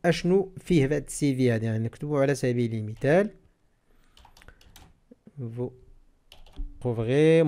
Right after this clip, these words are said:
mon C V avec toutes mes informations professionnelles et mes expériences professionnelles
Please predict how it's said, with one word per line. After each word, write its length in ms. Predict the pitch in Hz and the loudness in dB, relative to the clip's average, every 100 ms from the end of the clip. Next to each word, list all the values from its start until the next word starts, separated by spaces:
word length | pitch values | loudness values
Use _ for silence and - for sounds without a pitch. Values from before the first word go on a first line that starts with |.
| 127 | 2
mon 120 | 123 117 | -2 -2
C 20 | - 120 113 | 0 2 4
V 20 | 147 - - 143 | 2 2 0 2
avec 300 | 131 123 117 - - - _ - | 4 4 2 -4 -18 -18 _ 0
toutes 520 | 151 165 160 175 185 175 - - - _ 135 | 2 2 2 6 6 4 -2 -20 -20 _ 2
mes 120 | 131 143 | 4 4
informations 480 | 135 131 120 120 139 135 | 2 2 0 0 -2 -2
professionnelles 680 | 120 120 127 120 147 170 170 160 | -2 -2 0 4 4 4 2 2
et 60 | 151 - 151 143 | 2 2 -2 2
mes 140 | 131 113 131 | 4 4 -2
expériences 520 | - 131 120 143 139 - | 0 2 4 2 0 -2
professionnelles 840 | 123 123 - 123 123 165 180 185 | -2 -2 -2 0 4 4 4 2